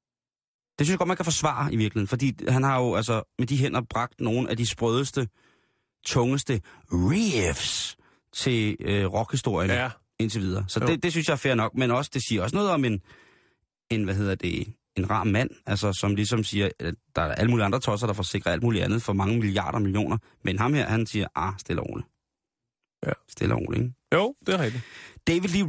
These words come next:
Speaker 1: Roth, forsangeren fra Van Halen blandt andet,
Speaker 2: Mhm.
Speaker 1: øh, manden, der skråler på,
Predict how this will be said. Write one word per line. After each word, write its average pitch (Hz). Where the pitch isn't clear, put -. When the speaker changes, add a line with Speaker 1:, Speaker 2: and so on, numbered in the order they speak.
Speaker 1:
Roth, -
forsangeren 135
fra 101
Van 113
Halen 101
blandt 123
andet, 113
Speaker 2:
Mhm. 101
Speaker 1:
øh, 85
manden, 101
der 101
skråler 110
på, 104